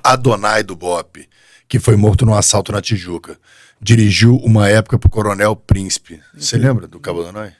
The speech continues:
Speaker 2: Não. <clears throat> Não peguei.
Speaker 1: Que o Príncipe também é do bop desde noventa e um, né, cara? Então,
Speaker 2: É.
Speaker 1: ele ficou vinte anos no bop, foi noventa e um até o ano dois mil, dois mil, dois mil e dez,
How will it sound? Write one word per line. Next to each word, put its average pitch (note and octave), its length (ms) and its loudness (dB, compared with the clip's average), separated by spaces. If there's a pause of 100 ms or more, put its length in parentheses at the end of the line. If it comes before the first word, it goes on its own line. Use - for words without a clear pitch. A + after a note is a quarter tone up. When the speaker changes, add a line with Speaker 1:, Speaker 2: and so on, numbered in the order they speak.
Speaker 2:
Não. B2+ 460 -12
<clears throat> - 1160 -16
Não B2+ 200 -4
peguei. A#2+ 460 -10 (1080)
Speaker 1:
Que - 80 -6
o - 60 0
Príncipe - 320 0
também F#2 340 -2
é G#2 80 -2
do G#2 120 -6
bop E2+ 340 -8
desde A#2 260 -4
noventa A2+ 640 -8
e B2 540 -16 (460)
um, G#2+ 260 4
né, D2+ 140 -8
cara? - 260 -20 (100)
Então, F#2+ 300 -10 (520)
Speaker 2:
É. B2 60 -8
Speaker 1:
ele A2+ 160 -4
ficou - 380 -10
vinte A#2 400 -2
anos A#2 180 0
no G#2+ 80 0
bop, A2 480 -6
foi G#2 160 -20
noventa F#2 460 -14
e - 20 -8
um G#2+ 300 -6
até G#2+ 180 -12
o G2 60 -10
ano G2+ 100 -18
dois F2 200 -18
mil, G2+ 120 -20
dois F#2 180 -12
mil, G#2 120 -20
dois G2 160 -16
mil G#2 100 -18
e - 20 -20
dez, G2 400 -4